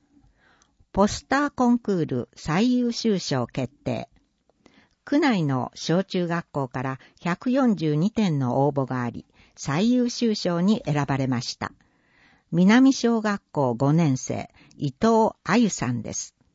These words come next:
受賞者コメント。みんなが仲良く助け合える、思いやりと笑顔でいっぱいの街になりますようにという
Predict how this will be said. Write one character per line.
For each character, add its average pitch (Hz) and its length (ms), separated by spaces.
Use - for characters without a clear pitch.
受 190 200
賞 254 280
者 131 220
コ - 160
メ 147 180
ン 135 80
ト。 - 220
み 165 200
ん 226 100
な 220 140
が 165 120
仲 220 320
良 202 140
く 151 260
助 165 360
け 165 60
合 165 120
え 160 100
る、 139 200
思 165 300
い 214 100
や 202 140
り 190 120
と 185 260
笑 240 160
顔 208 240
で 151 140
い 160 60
っ - 40
ぱ 254 140
い 277 80
の 262 100
街 247 320
に 208 140
な 190 140
り 202 140
ま 208 140
す - 180
よ 185 220
う 180 60
に 214 160
と 175 160
い 147 140
う 131 140